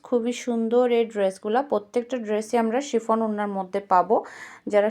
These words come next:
শিফন ওড়না পছন্দ করেন তাদের জন্য হচ্ছে এই ড্রেসগুলা খুব সুন্দর। আর এই দুইটা ড্রেস দেখেন, খুবই সুন্দর দুইটা ড্রেস, just ওয়াও এগুলা।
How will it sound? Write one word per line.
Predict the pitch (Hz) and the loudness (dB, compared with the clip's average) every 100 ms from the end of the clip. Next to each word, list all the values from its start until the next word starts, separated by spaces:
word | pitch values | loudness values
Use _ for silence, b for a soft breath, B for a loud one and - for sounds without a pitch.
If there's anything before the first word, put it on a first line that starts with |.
| - | -2
শিফন | 240 277 285 | -2 0 2
ওড়না | 277 269 220 | 2 2 2
পছন্দ | 220 233 226 220 | 0 -2 -2 0
করেন | 214 311 294 | 0 0 0
তাদের | 196 196 196 | 0 -2 -6
জন্য | 202 202 | -8 -6
হচ্ছে | 196 - 208 | -6 -4 -4
এই | 202 | -2
ড্রেসগুলা | 190 175 - 214 262 254 | -2 -2 -2 -4 -2 -2
খুব | 240 - | -4 -2
সুন্দর। | 233 226 262 302 B B B - 196 | 0 2 2 0 B B B 0 4
আর | 196 196 - | 4 2 2
এই | 233 247 208 | 0 0 -4
দুইটা | 214 208 220 214 208 | -8 0 2 2 0
ড্রেস | 190 185 190 - | 0 -2 -4 -8
দেখেন, | 170 - 214 - | -8 -8 -10 -12
খুবই | - 214 214 | -14 -14 -12
সুন্দর | 226 214 220 214 | -8 -4 -4 -6
দুইটা | 202 202 196 190 | -8 -6 -6 -4
ড্রেস, | 196 262 - - | -4 -4 -6 -8
just | 208 - 190 | -8 -8 -2
ওয়াও | 180 190 190 | 2 4 2
এগুলা। | 180 185 | -2 -2